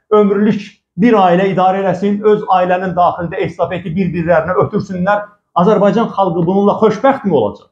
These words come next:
Əziz həmvətənlər, budurmu Azərbaycanın milli marağı? Azərbaycanın milli marağı Azərbaycan hakimiyyətinin bir qrup tərəfindən zəbt edilməsidirmi? Azərbaycanda milli hökumət bir qrupun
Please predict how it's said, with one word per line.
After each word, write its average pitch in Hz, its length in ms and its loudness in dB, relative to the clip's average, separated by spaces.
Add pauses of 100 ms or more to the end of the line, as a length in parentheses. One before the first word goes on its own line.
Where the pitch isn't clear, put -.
(340)
Əziz 190 260 0
həmvətənlər, 135 600 0
budurmu 262 500 4
Azərbaycanın 143 640 0
milli 127 280 -6
marağı? 104 420 -12 (320)
Azərbaycanın 214 720 2
milli 208 320 -2
marağı 190 440 2
Azərbaycan 180 480 -4
hakimiyyətinin 185 760 -4 (180)
bir 208 320 2
qrup 196 260 0
tərəfindən 170 540 -4
zəbt 247 320 0
edilməsidirmi? 123 720 -6 (560)
Azərbaycanda 214 640 2
milli 220 400 2
hökumət 202 540 0 (320)
bir 240 260 2
qrupun 190 540 0